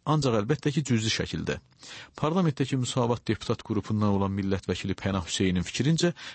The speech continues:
həqiqətən də hazırda milli maraqların tələb etdiyi məsələlərin birlikdə müzakirəsinə ehtiyac var. Xüsusilə Dağlıq Qarabağ problemi, söz azadlığı ilə bağlı son vaxt baş verən hadisələr və sair bu kimi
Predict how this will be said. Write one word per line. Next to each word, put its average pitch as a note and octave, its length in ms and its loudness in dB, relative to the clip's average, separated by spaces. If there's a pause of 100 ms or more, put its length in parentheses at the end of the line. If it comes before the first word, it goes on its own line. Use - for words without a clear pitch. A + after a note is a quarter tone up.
(100)
həqiqətən B2 560 0
də F#2 80 -2
hazırda G2+ 480 2
milli A#2+ 240 2
maraqların C3 560 2
tələb A#2+ 320 0
etdiyi - 320 0
məsələlərin G2+ 560 0
birlikdə G2+ 480 -2 (160)
müzakirəsinə F#2 640 0
ehtiyac G2+ 400 0
var. - 160 -6 (480)
Xüsusilə E3+ 480 2
Dağlıq G#2+ 320 0
Qarabağ B2 320 0
problemi, C#3+ 540 2 (260)
söz E3 240 0
azadlığı A2+ 400 2
ilə G2+ 160 2
bağlı F#2+ 240 0
son A2 240 0
vaxt G2 160 0
baş G2+ 220 -2
verən F#2 240 2
hadisələr G#2 500 0
və A#2+ 80 0
sair F#2+ 320 0
bu - 80 -6
kimi E2+ 320 -2